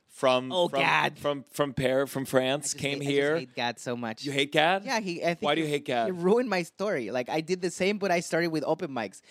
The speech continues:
Speaker 2: He just showed up in the U S and he was, like, immediately opening for Seinfeld. You know?
Speaker 1: Yeah,
Speaker 2: Like,
Speaker 1: yeah,
Speaker 2: he
Speaker 1: yeah.
Speaker 2: still was like,
Speaker 1: But he
Speaker 2: "I
Speaker 1: still
Speaker 2: was
Speaker 1: painted it
Speaker 2: struggling."
Speaker 1: like, "I, I came to America to figure it out."
Speaker 2: And he didn't stay. Like, he kinda like, "Okay,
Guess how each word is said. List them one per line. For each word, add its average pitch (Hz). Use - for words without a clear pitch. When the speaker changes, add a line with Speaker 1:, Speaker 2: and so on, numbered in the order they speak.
Speaker 2:
He 180
just 165
showed 190
up 190
in 185
the 165
U 165
S 175
and 175
he 165
was, 160
like, 151
immediately 147
opening 143
for 143
Seinfeld. 143
You 147
know? 156
Speaker 1:
Yeah, 127
Speaker 2:
Like, 117
Speaker 1:
yeah, 120
Speaker 2:
he 190
Speaker 1:
yeah. 190
Speaker 2:
still 202
was 185
like, 147
Speaker 1:
But 175
he 185
Speaker 2:
"I 185
Speaker 1:
still 202
Speaker 2:
was -
Speaker 1:
painted 175
it 151
Speaker 2:
struggling." 135
Speaker 1:
like, 143
"I, 139
I 127
came 143
to 151
America 147
to 139
figure 143
it 143
out." 139
Speaker 2:
And 185
he 226
didn't 254
stay. 196
Like, 139
he 202
kinda 220
like, 208
"Okay, 233